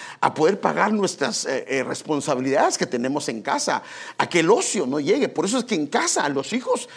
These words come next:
hay que ponerles responsabilidades. Si los dejas sin responsabilidades,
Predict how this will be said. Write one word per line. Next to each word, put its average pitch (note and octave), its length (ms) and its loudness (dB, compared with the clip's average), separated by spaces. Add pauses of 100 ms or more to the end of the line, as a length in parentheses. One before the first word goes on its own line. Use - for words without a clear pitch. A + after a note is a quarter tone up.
(140)
hay E3 120 2
que A#3+ 180 2 (320)
ponerles D4+ 440 4
responsabilidades. A#2+ 1000 -2
Si - 180 0
los D3+ 260 0
dejas G4+ 360 2
sin C4 120 -2
responsabilidades, C3 920 -2